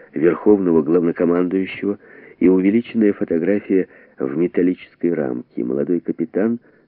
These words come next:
с покрытой крупной чешуей наград грудью и широколицая девушка в платье с острыми приподнятыми плечами.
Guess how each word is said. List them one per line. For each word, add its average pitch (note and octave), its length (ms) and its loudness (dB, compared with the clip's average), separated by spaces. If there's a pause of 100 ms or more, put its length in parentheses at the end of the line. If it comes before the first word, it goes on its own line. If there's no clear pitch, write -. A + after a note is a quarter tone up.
с - 40 -20
покрытой E2+ 520 -2
крупной D#2+ 560 -4
чешуей D2+ 580 -2
наград D2 480 -4
грудью E2+ 560 -4 (380)
и D#2 140 -2
широколицая D#2+ 720 -2
девушка E2+ 520 -4
в - 200 -16
платье D2 440 -4
с - 140 -12
острыми E2+ 540 -8
приподнятыми C#2+ 840 -4
плечами. A1+ 600 -8